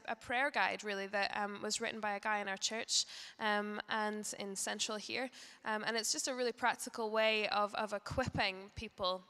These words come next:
to pray, um, in lots of different ways. Um, and it's really beautiful to look at and really beautiful to read as well. Um, so we're selling those today. Um, you can get one for three pounds or two for a fiver. Um, so it's a bargain, you know. Um, so buy one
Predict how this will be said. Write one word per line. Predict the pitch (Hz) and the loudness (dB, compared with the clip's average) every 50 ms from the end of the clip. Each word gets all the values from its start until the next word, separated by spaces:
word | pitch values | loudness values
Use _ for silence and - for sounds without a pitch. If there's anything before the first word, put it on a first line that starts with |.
| - - | -14 -12
to | - 220 | -12 -12
pray, | - - 240 254 254 214 180 185 196 - - - - - - - | -6 -2 2 4 4 4 2 2 -2 -8 -16 -20 -20 -20 -6 -2
um, | 214 202 196 196 202 202 208 | 0 2 2 2 -2 -4 -6
in | 208 208 | -4 -2
lots | 220 226 - - - | 0 0 0 -2 -4
of | 226 - | -6 -8
different | 233 214 - 226 202 214 | -8 -6 -6 -8 -4 -2
ways. | 208 208 208 202 190 190 196 196 - - - | 0 0 0 0 -2 -4 -6 -6 -6 -6 -4
Um, | - 202 196 190 196 202 | -4 -4 -4 -6 -6 -6
and | - 208 | -4 -2
it's | 208 202 214 - | -2 -2 -4 -4
really | 254 269 262 226 | -4 -6 -6 -6
beautiful | - 233 226 220 226 - - 208 180 185 - - | -6 -8 -6 -4 -4 -4 -2 -2 -2 -2 -4 -8
to | - - 202 | -4 -4 -2
look | 190 196 190 - | -2 -2 -2 0
at | 208 190 170 | 0 2 2
and | - 196 | 2 0
really | 202 196 196 | -2 -4 -4
beautiful | - 202 202 196 196 - - 196 | -4 -6 -6 -6 -6 -8 -8 -8
to | - - 196 | -8 -10 -8
read | 185 190 185 185 185 - | -8 -8 -8 -8 -8 -8
as | - 190 190 - | -6 -6 -6 -4
well. | 202 185 180 180 180 190 - - - - - | 0 2 2 2 2 -2 -6 -14 -18 -6 -2
Um, | 208 202 202 208 | 0 0 0 0
so | - 233 | -2 0
we're | 233 254 | 0 0
selling | 254 - 254 240 247 247 240 | 0 2 0 2 2 0 0
those | 240 226 226 220 | 0 -2 -2 0
today. | - - - 214 214 202 202 202 202 196 - - - - - - | -2 -2 -2 -2 -2 0 0 0 -2 -4 -8 -12 -16 -16 -8 -2
Um, | 208 202 202 202 202 202 202 202 - - - | 0 0 2 0 0 -2 -6 -8 -10 -12 -12
you | 220 214 | -14 -12
can | - 208 202 | -10 -10 -6
get | 196 208 196 196 - - | 0 2 4 4 4 2
one | 220 233 233 226 | 0 0 0 0
for | - - 220 214 | -2 -6 -6 -6
three | - - 330 330 | -6 -4 -6 -6
pounds | 320 - - 277 269 277 277 - - - | -4 -4 -4 -4 -4 -4 -6 -8 -8 -8
or | 220 220 - - | -8 -8 -8 -8
two | - 285 277 277 | -6 -4 -4 -6
for | 262 - 269 | -4 -4 -6
a | 254 | -6
fiver. | 247 - - 185 165 165 - - - - - - - - - - _ - | -6 -6 -8 -6 -6 -6 -8 -12 -16 -16 -18 -20 -20 -20 -20 -20 _ -12
Um, | 196 185 190 185 185 | -10 -10 -8 -10 -10
so | 202 - - - 101 | -8 -8 -6 -6 -6
it's | 208 - | -8 -10
a | 247 | -12
bargain, | - 330 370 415 370 - 175 180 175 180 180 | -12 -10 -8 -8 -8 -8 -10 -12 -12 -16 -16
you | 202 202 | -14 -12
know. | 202 226 269 311 311 - - 254 | -10 -8 -8 -10 -10 -14 -14 -12
Um, | 220 214 220 | -12 -10 -10
so | 214 - - 233 | -10 -8 -8 -6
buy | - - 320 311 | -2 0 0 2
one | 247 214 220 247 | 2 0 -2 -4